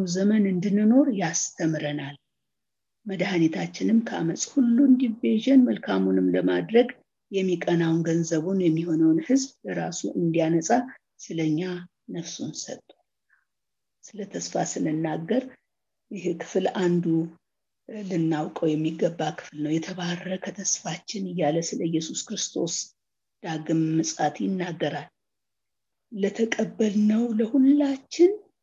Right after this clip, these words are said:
የሚጠብቀን የተባረከ ተስፋ የኢየሱስ መምጣት ነው። አምነን እንድንቀበለው ያደረገ የእግዚአብሔር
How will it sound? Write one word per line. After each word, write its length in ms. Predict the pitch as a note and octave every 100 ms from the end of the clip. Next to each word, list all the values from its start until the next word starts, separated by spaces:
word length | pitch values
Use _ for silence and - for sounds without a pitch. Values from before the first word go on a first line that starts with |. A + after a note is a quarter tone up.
| G#3+
የሚጠብቀን 1000 | G#3 G#3 G3 G3 G3 E3 - - E3+ F3 F3 - _ _
የተባረከ 640 | - G#3 F3 E3+ E3+ E3+ -
ተስፋ 320 | - F3 - A3+ B3+ B3+ - -
የኢየሱስ 640 | F3+ F3 F#3+ G3 - G#3+ - - _
መምጣት 460 | F3+ D#3 D#3+ E3+ -
ነው። 160 | - - - _ _ _ _ _ _ -
አምነን 480 | G3 A3+ A#3 A#3+ A#3 B3
እንድንቀበለው 1300 | G#3+ A3+ A3+ C4+ - - - A#3 - G#3+ F3+ E3 A3+ - _ _ _ _ _ _ _ _ _ -
ያደረገ 720 | G#3 A3 A#3 A#3 G#3+ A3 F3+
የእግዚአብሔር 760 | F#3 E3+ E3 G3+ G3+ G3 G3